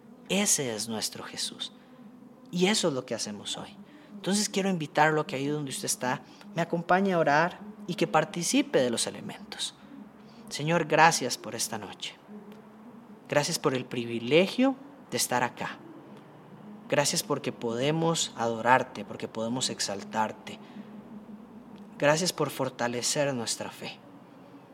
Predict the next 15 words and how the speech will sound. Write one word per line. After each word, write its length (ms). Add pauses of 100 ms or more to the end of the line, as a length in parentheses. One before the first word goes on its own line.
(540)
Gracias 320
por 160
advertirnos 800
que 80
vendrían 480
cosas 360
malas. 520 (800)
Gracias 280
por 140
advertirnos 840
que 80
vendrían 420
cosas 340
difíciles. 720 (1300)
Señor, 560